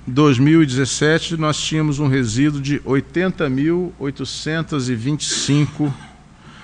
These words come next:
eh, eh, execuções pendentes, que agora em junho de dois mil e dezoito caiu um pouco pra setenta e nove mil e seiscentas, mas ainda é o quarto maior resíduo de execuções dos T R Ts de médio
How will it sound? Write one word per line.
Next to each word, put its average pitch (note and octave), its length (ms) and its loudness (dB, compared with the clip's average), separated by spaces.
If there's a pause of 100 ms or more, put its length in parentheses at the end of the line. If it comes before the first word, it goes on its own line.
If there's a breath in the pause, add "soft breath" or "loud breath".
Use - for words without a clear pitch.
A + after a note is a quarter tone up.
(180 loud breath)
eh, G2 1400 0
eh, G#2+ 120 -2
execuções A#2+ 800 -2
pendentes, B2 920 2 (460 loud breath)
que - 240 -6 (340)
agora C#3 420 2
em C3 60 4
junho B2+ 180 2
de A#2 40 -2
dois B2+ 140 4
mil C3 100 2
e - 20 -4
dezoito C3+ 420 0
caiu C3 200 2
um B2 40 0
pouco C#3+ 300 0
pra B2 100 -4
setenta B2+ 400 -2
e B2 40 2
nove B2 300 2
mil A#2 160 4
e A#2+ 40 0
seiscentas, D3 840 0 (480 loud breath)
mas B2+ 240 4
ainda C3+ 440 4
é A#2+ 260 2 (400 loud breath)
o C3 80 2
quarto C#3 640 4
maior B2+ 400 2
resíduo A#2+ 500 2
de A#2 100 0
execuções A2+ 680 0
dos A#2 160 -6
T A#2 100 -2
R A2+ 180 2
Ts G#2 240 -2
de G#2 60 -6
médio G#2+ 240 -6